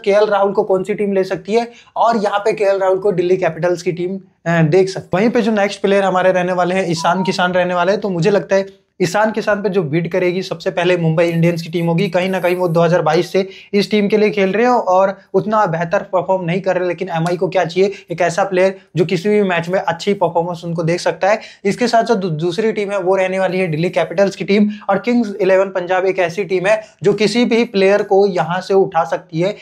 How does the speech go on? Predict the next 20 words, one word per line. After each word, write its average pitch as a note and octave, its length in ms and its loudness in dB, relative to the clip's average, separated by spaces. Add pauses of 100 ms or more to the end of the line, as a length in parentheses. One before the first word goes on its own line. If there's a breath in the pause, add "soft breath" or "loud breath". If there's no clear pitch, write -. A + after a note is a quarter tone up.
(140 loud breath)
क्योंकि F#3+ 240 -2
उनके F#3+ 260 -2
पास F#3+ 340 0
सबसे G3 300 -4
ज़्यादा D#3+ 260 2
बैलेंस C#3+ 400 -2
है। C3 120 -2 (220 loud breath)
उनकी F#3+ 380 2
अगर, G3 400 0
अ, F3 400 -4
अ, E3 240 0
उनकी G3+ 260 -2
अगर G#3 200 0
नीयत F#3+ 320 0
किसी F#3+ 240 -2
भी G3+ 80 2
प्लेयर F3 300 -2
पे E3+ 140 -2
पड़ F#3+ 220 2
गई D#3+ 180 0